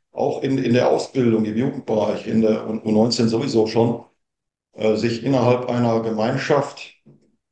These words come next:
durchzusetzen und zu behaupten. Also mit, äh, Teamgeist und wir first, we first ist ja nicht gemeint, dass du freiwillig einem anderen den Vortritt lässt,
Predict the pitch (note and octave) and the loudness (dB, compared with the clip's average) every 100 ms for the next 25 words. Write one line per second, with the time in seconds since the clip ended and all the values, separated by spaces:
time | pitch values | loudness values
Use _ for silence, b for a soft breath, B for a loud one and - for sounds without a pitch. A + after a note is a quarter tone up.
0 | _ _ _ - D#3 D3+ - C#3 B2 C3 | _ _ _ -6 -4 -4 -4 -2 0 0
1 | - A#2 A2+ C3 A2 G#2+ C#3 - A#2 - | 0 0 2 0 0 4 2 2 -6 -14
2 | - _ _ _ _ _ G#2 A2 A2+ A2+ | -18 _ _ _ _ _ -6 0 2 0
3 | - - A#2 A2+ A2+ C3 D#3+ C#3 A#2+ B2+ | -4 -8 0 2 2 0 0 2 4 4
4 | B2+ - A2+ A2+ A2+ B2+ A#2+ A#2+ A#2+ C#3 | 0 -2 0 0 2 2 0 2 2 0
5 | - A2+ A#2+ A2+ C3 - - B B B | -4 -4 -2 0 0 0 -6 B B B
6 | B C3 C3+ A#2+ A#2 B2+ A2+ A#2+ C3 - | B 0 4 4 4 4 6 6 4 2
7 | B2+ A2+ - - B2 A2+ A#2+ C3+ C3 A#2+ | 4 4 0 2 2 4 6 8 6 2
8 | - B2 A#2+ A#2+ C3 B2 A#2 A2+ C3+ D#3 | 2 2 2 2 2 2 2 2 2 0
9 | - B2+ A2+ - _ _ - B2 B2+ - | 0 -6 -6 -14 _ _ 0 2 2 -2
10 | - | -8